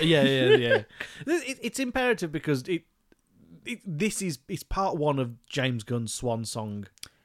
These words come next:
Speaker 2: It
Speaker 1: to
Speaker 2: is.
Speaker 1: the Guardians.
Speaker 2: It is.
Speaker 1: So the, the fact that this was just allowed to be a bit of irreverent fun,
Speaker 2: Yes.
Speaker 1: where he got to s-, crowbar in his favourite band as aliens who don't understand the concept of Christmas 'cause they've
Speaker 2: That was
Speaker 1: heard it
Speaker 2: funny.
Speaker 1: fourth hand.
Speaker 2: Yeah.
Speaker 1: That was great.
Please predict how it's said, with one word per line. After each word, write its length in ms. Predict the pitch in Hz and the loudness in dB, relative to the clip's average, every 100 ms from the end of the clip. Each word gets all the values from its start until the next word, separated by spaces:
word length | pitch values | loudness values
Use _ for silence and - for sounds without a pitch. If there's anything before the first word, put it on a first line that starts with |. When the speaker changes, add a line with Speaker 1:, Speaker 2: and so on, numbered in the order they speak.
| _ | _
Speaker 2:
It 80 | - | -2
Speaker 1:
to 160 | 147 135 | 0 0
Speaker 2:
is. 80 | |
Speaker 1:
the 60 | 110 | -2
Guardians. 720 | 107 139 110 95 80 - - | 0 0 0 -6 -14 -16 -14
Speaker 2:
It 180 | - 120 | -10 -10
is. 160 | - - _ _ _ _ - | -12 -16 _ _ _ _ -10
Speaker 1:
So 280 | - 160 | 2 4
the, 140 | 139 165 | 4 0
the 160 | 170 | -2
fact 200 | 156 185 | -2 -2
that 140 | - 147 | -4 -6
this 180 | 147 - | -4 -2
was 160 | 131 | -2
just 220 | 117 123 | -4 -4
allowed 320 | 139 131 131 - | -2 0 0 -2
to 100 | 127 | -2
be 140 | 123 | -2
a 60 | 117 | 0
bit 220 | 123 - | -2 -4
of 120 | 120 | -4
irreverent 580 | 117 120 110 110 107 95 | -4 -4 -4 -6 -8 -10
fun, 400 | - 131 87 104 - | -4 -4 -4 -10 -8
Speaker 2:
Yes. 320 | 190 - - | -6 -6 -6
Speaker 1:
where 120 | - 127 | -2 0
he 60 | |
got 180 | 131 - | 0 -4
to 80 | 131 | -6
s-, 240 | - - - - | -6 -8 -12 -4
crowbar 540 | 160 156 139 143 139 | 2 2 4 2 2
in 120 | 135 | 2
his 200 | 120 127 | -2 -6
favourite 440 | - 131 120 127 - | -4 -2 -2 -4 -2
band 420 | 135 110 107 104 - | -4 -2 -8 -10 -8
as 420 | 123 117 107 113 - | -6 -4 -6 -10 -4
aliens 400 | 147 135 131 127 | -2 0 -4 -4
who 80 | 127 | -4
don't 340 | 120 127 123 | -2 -2 -2
understand 380 | 131 120 123 120 | -6 -6 -6 -8
the 60 | |
concept 480 | - 127 117 123 - | -6 -8 -8 -10 -12
of 80 | 117 | -10
Christmas 340 | - 120 120 | -8 -8 -10
'cause 140 | - - | -12 -6
they've 80 | 123 | -4
Speaker 2:
That 100 | 131 | -2
was 100 | 127 | -2
Speaker 1:
heard 80 | 123 | -2
it 40 | |
Speaker 2:
funny. 140 | 113 | -4
Speaker 1:
fourth 220 | 135 117 - | -6 -6 -8
hand. 360 | 127 101 113 | -8 -8 -10
Speaker 2:
Yeah. 260 | - 107 110 - - _ _ _ _ | -4 -2 -2 -4 -20 _ _ _ _
Speaker 1:
That 200 | 123 123 | -2 0
was 160 | 123 104 | 0 -4
great. 420 | - 117 104 | -4 -4 -4